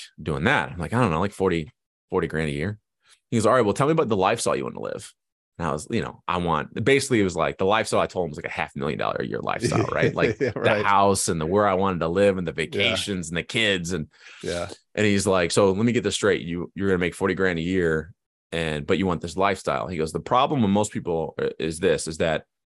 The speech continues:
Speaker 1: they go to school, they take a personality test," and which, by the way, I did, and it told me I should be a teacher.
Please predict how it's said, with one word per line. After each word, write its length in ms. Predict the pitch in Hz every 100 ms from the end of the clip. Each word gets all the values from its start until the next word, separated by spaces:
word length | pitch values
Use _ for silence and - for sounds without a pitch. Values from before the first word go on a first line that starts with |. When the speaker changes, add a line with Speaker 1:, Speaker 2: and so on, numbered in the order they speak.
| _ _ -
Speaker 1:
they 240 | 87 82
go 120 | 76
to 80 | 101
school, 400 | 113 101 82 98 _ _ _ _ _ _ _ -
they 80 | 90
take 160 | 117
a 40 | 117
personality 680 | 123 110 110 95 95 87 80
test," 320 | 71 65 -
and 80 | 95
which, 100 | -
by 140 | 92
the 60 | 80
way, 120 | 73
I 120 | 71
did, 300 | 78 71 71
and 80 | 80
it 100 | 73
told 140 | - 78
me 80 |
I 40 | 71
should 120 | -
be 80 | 76
a 20 |
teacher. 340 | - - 73